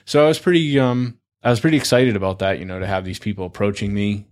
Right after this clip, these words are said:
Um, another positive thing that I did was I, I got myself out there in terms of a, creating, like, a, a joint venture launch page to show people that they could sign up as an affiliate and, you know, really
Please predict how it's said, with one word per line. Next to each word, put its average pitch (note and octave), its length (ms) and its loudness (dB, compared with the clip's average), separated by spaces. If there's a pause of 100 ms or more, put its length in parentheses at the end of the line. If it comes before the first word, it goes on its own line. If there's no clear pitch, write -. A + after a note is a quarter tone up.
Um, F2+ 560 -10
another G2+ 260 -2
positive G2+ 480 0
thing G#2 200 -2
that G#2 100 2
I G2+ 100 2
did G2+ 180 0
was G2 160 -2
I, F#2 220 -2
I G2+ 140 -4
got G2+ 240 0
myself G2+ 360 -2
out G2+ 200 2
there G#2 180 2
in G2+ 100 -2
terms G2 280 -4
of G2 160 -4
a, F#2+ 80 -6 (560)
creating, A2+ 400 4
like, G#2+ 220 2
a, G2+ 180 2
a G#2 80 -4
joint G2+ 320 -2
venture G#2+ 380 -2
launch G2+ 360 -2
page A#2 380 0
to F#2 240 -4 (300)
show A2+ 260 0
people A2 360 0
that A2 100 0
they G2 120 -2
could F#2+ 140 -6
sign G2 240 -2
up G2 120 -8
as F#2 120 -4
an F#2 60 -6
affiliate A2+ 720 2
and, F#2 480 -6 (520)
you G2 80 -8
know, F#2+ 140 -2
really G2 440 -4